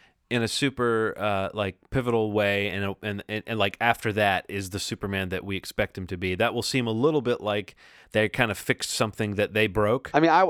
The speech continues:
Speaker 2: again, I try to, like, kind of view this and, and talk about this from somebody, uh, the perspective of, of not the comic book guy like you two might be. I think that, you know, the fact that they went for that, or they did, they did that in this film,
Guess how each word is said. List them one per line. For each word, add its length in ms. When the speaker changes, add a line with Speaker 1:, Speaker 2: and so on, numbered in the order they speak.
Speaker 2:
again, 280
I 120
try 200
to, 80
like, 180
kind 180
of 120
view 180
this 260
and, 140
and 180
talk 280
about 240
this 160
from 140
somebody, 560
uh, 60
the 120
perspective 560
of, 240
of 200
not 400
the 80
comic 380
book 220
guy 460
like 180
you 120
two 200
might 260
be. 280
I 120
think 280
that, 260
you 100
know, 300
the 180
fact 300
that 80
they 120
went 260
for 140
that, 260
or 80
they 100
did, 140
they 100
did 220
that 160
in 60
this 200
film, 480